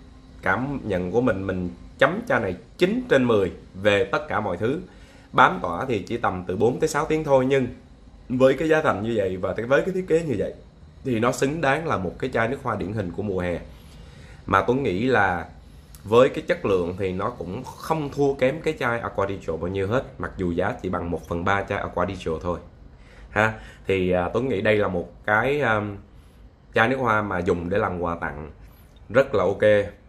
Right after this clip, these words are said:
rất phù hợp và rất là hợp túi tiền và dễ dùng cho tất cả những cái gu nước hoa nào đi chăng nữa thì cái chai này đều dễ sử dụng hết. Thì, à, mọi người nên mua chai này. Bạn nam thì nên có chai này và bạn nữ thì nên có chai này để tặng,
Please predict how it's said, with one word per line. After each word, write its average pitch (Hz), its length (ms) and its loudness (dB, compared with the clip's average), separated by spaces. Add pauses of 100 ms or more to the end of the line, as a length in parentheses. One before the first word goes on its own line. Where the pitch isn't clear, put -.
(280)
rất 151 240 0
phù 90 220 -2
hợp 87 180 0 (100)
và 87 120 -2
rất 110 260 -2
là 85 440 0
hợp - 240 -4
túi 135 100 0
tiền 95 380 0
và 90 280 2
dễ 90 200 2
dùng 107 300 2
cho 101 140 -4
tất - 220 -6
cả 87 160 -6
những 107 240 -4
cái 127 220 -2
gu 110 240 0
nước 127 160 -4
hoa 110 180 0
nào 87 200 -4
đi 95 100 -4
chăng 101 180 -6
nữa 82 240 -2
thì 87 260 -2
cái 110 140 -2
chai 95 140 -2
này 87 160 -4
đều 82 300 0
dễ 80 200 -2
sử 90 120 -4
dụng 90 240 -4
hết. 120 180 0 (1300)
Thì, 92 240 2
à, 90 380 2
mọi 87 200 -2
người 92 280 0
nên 127 300 2
mua 147 200 0
chai 143 200 0
này. 95 260 -2 (400)
Bạn 92 240 0
nam 113 320 0
thì 92 80 -2
nên 110 220 0
có 123 200 2
chai 117 80 0
này 95 240 0
và 85 160 -4
bạn 87 240 -4
nữ 90 260 -6
thì 95 160 0
nên 120 300 0
có 147 180 2
chai 123 120 0
này 95 200 -4
để 117 140 -2
tặng, 90 360 -4